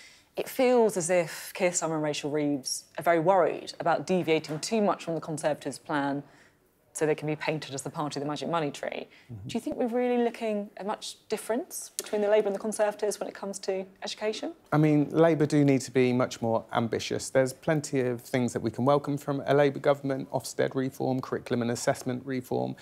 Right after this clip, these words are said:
Speaker 2: but we do need to see a real, uh,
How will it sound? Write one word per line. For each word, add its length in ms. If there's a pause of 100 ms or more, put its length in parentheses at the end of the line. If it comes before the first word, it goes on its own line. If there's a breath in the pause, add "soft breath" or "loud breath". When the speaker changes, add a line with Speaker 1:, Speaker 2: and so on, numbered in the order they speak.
(280 loud breath)
Speaker 2:
but 120
we 140
do 220
need 200
to 60
see 480
a 120
real, 560
uh, 240